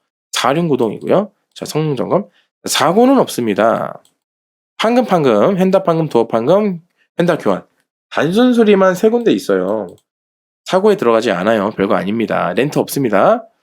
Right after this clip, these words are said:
자, 미세누유 없어요. 자, 이 차 어때요? 괜찮죠? 저는 가격적인 면, 면에서, 어, 이 차도 상당히 끌리더라고요. 메리트가 있습니다, 지금. 날짜는 이제 유월 사 일에 매입했기 때문에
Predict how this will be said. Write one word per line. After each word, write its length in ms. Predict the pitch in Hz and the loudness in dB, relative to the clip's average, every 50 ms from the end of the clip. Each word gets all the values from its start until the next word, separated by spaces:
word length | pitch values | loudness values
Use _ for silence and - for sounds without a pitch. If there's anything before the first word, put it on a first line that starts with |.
| _ _ _ _ | _ _ _ _
자, 160 | - - 92 87 | -4 -4 -2 0
미세누유 420 | 107 117 127 160 151 147 151 147 | -2 0 2 2 2 4 4 2
없어요. 560 | 113 - - - 98 92 92 113 180 220 - _ _ _ _ _ _ _ | 2 0 -2 -2 -2 0 0 0 -2 -2 -4 _ _ _ _ _ _ _
자, 100 | - - | -2 0
이 100 | 277 294 | 0 2
차 120 | - - | 2 2
어때요? 300 | - - - - 214 - | 2 2 2 2 0 0
괜찮죠? 400 | - 202 185 247 226 185 - 107 | 0 -2 0 0 0 0 0 -2
저는 240 | 92 - 185 190 170 - | 0 0 2 0 0 0
가격적인 640 | - - 139 196 254 254 - 285 277 254 240 220 | -2 -2 0 2 0 0 0 0 0 2 2 2
면, 300 | 175 143 123 120 113 - - - | 2 2 2 0 -2 -6 -6 -2
면에서, 640 | 104 117 143 156 131 110 127 175 160 113 - - _ _ _ _ _ _ _ _ | 0 2 2 2 2 2 2 2 2 0 -2 -6 _ _ _ _ _ _ _ _
어, 160 | - 123 123 135 | 0 2 2 2
이 80 | 165 | 2
차도 180 | - 208 190 175 | 2 2 2 2
상당히 400 | - - 233 226 247 226 202 170 | 2 0 2 2 2 2 2 4
끌리더라고요. 760 | - 254 269 247 220 160 120 104 95 87 87 107 165 196 - _ _ _ _ _ | 4 4 4 4 4 2 2 0 -2 -4 -4 -6 -6 -8 -10 _ _ _ _ _
메리트가 440 | - 98 131 190 226 214 - - - | -2 0 2 2 2 2 2 2 2
있습니다, 500 | 101 95 - 123 113 95 95 92 92 107 | 0 0 -2 -6 -6 -6 -6 -6 -8 -8
지금. 400 | 123 - - - 87 90 139 190 - _ _ _ _ _ _ _ _ _ _ _ _ _ _ - | -8 -10 -10 -8 -8 -8 -8 -10 -12 _ _ _ _ _ _ _ _ _ _ _ _ _ _ -4
날짜는 520 | 123 156 160 - 202 208 208 208 202 185 | -4 -2 0 2 2 4 4 4 4 4
이제 160 | 139 143 139 | 4 2 2
유월 260 | 117 127 170 196 196 | 4 4 4 4 4
사 200 | 175 - - - | 2 0 2 2
일에 160 | 277 277 254 220 | 4 4 4 4
매입했기 400 | 156 120 107 - 110 - - - | 4 2 0 0 -4 -8 -4 -2
때문에 540 | - 98 92 92 113 131 113 95 - - | -2 -2 0 0 0 -2 -2 -2 -6 -10